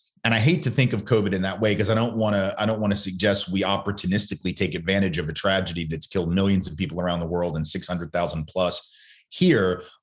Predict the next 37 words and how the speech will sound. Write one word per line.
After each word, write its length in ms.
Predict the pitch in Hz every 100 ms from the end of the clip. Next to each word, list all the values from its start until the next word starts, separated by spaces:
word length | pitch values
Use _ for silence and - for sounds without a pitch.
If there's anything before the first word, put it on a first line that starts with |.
| 82
But 380 | 160 170 101
here's 320 | - 151 135 101
the 100 | 101
thing, 280 | 147 90 80
it's 240 | 104 -
done 320 | 92 127 143
that. 280 | 101 80 82
So 160 | - 107
we 160 | 98
might 220 | 101 113 120
as 160 | 110
well 240 | 95 90 90
learn 220 | 117 117
something 360 | 78 73 71
out 140 | 64 62
of 80 | 69
it, 140 | -
right? 200 | 82 87
We 80 | 90
might 220 | 95 104
as 160 | 101 87
well 140 | 90
take 220 | - 85
something 420 | - 104 107 85
away 260 | 80 85 110
from 260 | 120 85 80
it. 80 |
And 140 | 87 92
one 160 | 113
of 160 | 156 147
the 80 | 107
things 400 | - 92 90 85
that 80 | 87
I 100 | 85
think 260 | - 80
it 80 | 76 - -
did 440 | 110 78 69 76